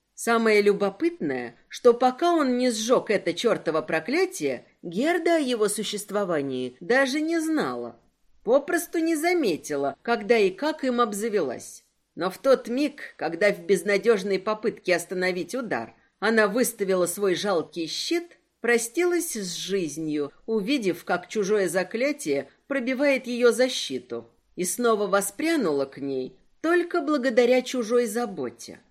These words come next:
Её охватила такая ярость, что следующий удар она нанесла уже не колдуя, просто выплеснула свой гнев на не успевшего среагировать на её ответный выпад врага.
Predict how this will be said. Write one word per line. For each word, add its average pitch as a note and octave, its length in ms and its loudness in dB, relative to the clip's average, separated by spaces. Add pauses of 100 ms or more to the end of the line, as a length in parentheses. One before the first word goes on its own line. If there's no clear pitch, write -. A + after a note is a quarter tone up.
(320)
Её A#3 340 2
охватила A#3 680 0
такая E4+ 520 0
ярость, B2+ 760 -4 (120)
что - 240 -2
следующий A#3+ 640 0
удар B3+ 500 2
она D4 300 0
нанесла B3+ 540 2
уже A#3+ 240 0
не A#3+ 160 -2
колдуя, C#3 680 -2 (300)
просто F#4 440 2
выплеснула B3 680 0
свой F#3 320 -2
гнев A3+ 480 -4 (120)
на C#4+ 80 -2
не C#4 160 2
успевшего D#4 640 -2
среагировать A3+ 800 2
на G#3+ 60 2
её G#3+ 260 2
ответный G3 560 0
выпад C4+ 360 -4
врага. A#3 540 -6